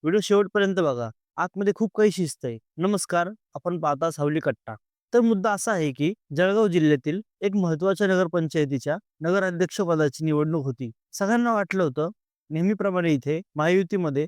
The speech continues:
थोडीफार कुडगोडी, रुसवे फुगवे होतील, पण इथे खेळ झालाय वेगळाच. भाजपनं थेट गिरीश महाजन यांच्या पत्नीला प्रतिभा महाजन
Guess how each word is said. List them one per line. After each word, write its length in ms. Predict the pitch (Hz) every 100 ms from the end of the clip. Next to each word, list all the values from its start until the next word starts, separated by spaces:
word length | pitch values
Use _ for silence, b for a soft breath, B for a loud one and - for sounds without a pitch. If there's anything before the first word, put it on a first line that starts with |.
| -
थोडीफार 380 | 196 202 220
कुडगोडी, 540 | 214 208 208 165 147 127 127
रुसवे 240 | 170 - 208
फुगवे 320 | 185 170 180
होतील, 300 | 151 131 123 120 -
पण 80 |
इथे 100 | 233 247
खेळ 200 | 196 214
झालाय 280 | 175 160 180
वेगळाच. 520 | 165 143 123 - - -
भाजपनं 480 | 135 147 170 190 214 165
थेट 180 | 151 180 143
गिरीश 260 | 190 220
महाजन 400 | 208 160 147 143 123
यांच्या 240 | 180 208 247 220
पत्नीला 420 | 202 196 151 160 -
प्रतिभा 340 | 170 196 220
महाजन 400 | 214 185 143 127